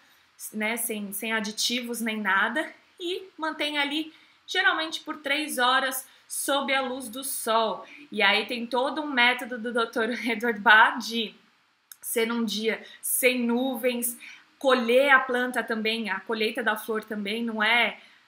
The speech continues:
qualquer, qualquer dia, qualquer horário, existe um horário pra cada planta, existe um horário pra cada colheita, um horário exatamente pra tomar esse banho de sol.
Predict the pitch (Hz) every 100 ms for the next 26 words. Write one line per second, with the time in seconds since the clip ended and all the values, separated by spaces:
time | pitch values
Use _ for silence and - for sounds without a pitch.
0 | _ - 214 220 226 226 202 185 190 240
1 | 220 226 202 - 233 269 240 233 214 247
2 | 214 202 214 233 214 214 240 - 240 226
3 | 214 208 254 262 233 226 220 226 208 214
4 | 214 220 226 226 220 214 220 220 214 202
5 | 202 220 254 247 220 226 214 220 220 185
6 | 190 208 220 208 202 - - - - 233
7 | 233 220 220 254 254 214 214 233 247 220
8 | 226 226 - 214 214 208 202 226 254 254
9 | 226 190 220 226 226 196 - - - 196
10 | 196 214